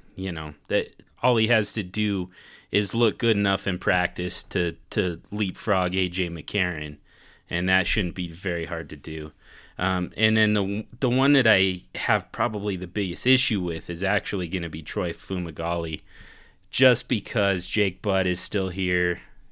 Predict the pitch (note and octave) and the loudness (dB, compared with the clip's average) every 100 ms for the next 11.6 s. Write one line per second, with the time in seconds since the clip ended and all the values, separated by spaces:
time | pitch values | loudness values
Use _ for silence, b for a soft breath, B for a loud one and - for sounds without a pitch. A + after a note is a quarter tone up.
0 | - F2 F2 E2+ E2 G#2+ F#2+ G#2+ F#2 F#2+ | -8 -4 -4 -4 0 2 2 0 -2 -2
1 | - - A#2 A#2 G#2 F#2+ G#2 F#2+ A2+ A2+ | -6 -4 0 2 0 -2 -6 -4 -2 0
2 | G#2 G#2+ G#2 F2 D#2+ B B B B B | 0 0 -2 -4 -4 B B B B B
3 | - B2 F#2+ - G2+ G2+ G2+ F#2 F2 F2 | -2 0 0 -2 0 2 2 2 -2 -2
4 | F#2 E2+ F#2+ F#2 E2 D#2 D#2+ - b b | -2 -2 -2 0 -2 -4 -8 -12 b b
5 | b b b b b - F#2 F2+ E2+ C#2 | b b b b b -10 -6 -4 -6 -10
6 | - - G2 F#2+ F#2 - - - - - | -8 -2 0 0 -2 -6 -14 -18 -6 -4
7 | G#2+ A#2+ A2+ G#2 F#2+ G2 F#2 - F#2+ F2+ | 2 2 4 4 4 2 0 0 -2 -2
8 | G2 - A2+ G2+ F2+ - F#2+ - F#2+ F2 | -4 -2 0 0 -2 -4 -6 -4 -6 -4
9 | - - F2+ F2 - F2 F2 E2 - b | -6 -4 -4 -4 -6 -6 -6 -8 -12 b
10 | b b - G2 G2 G#2+ G2+ G2+ F2+ - | b b -8 -4 0 0 0 -4 -2 2
11 | F#2+ F2 E2 D#2+ D2+ | 2 2 -2 -4 -6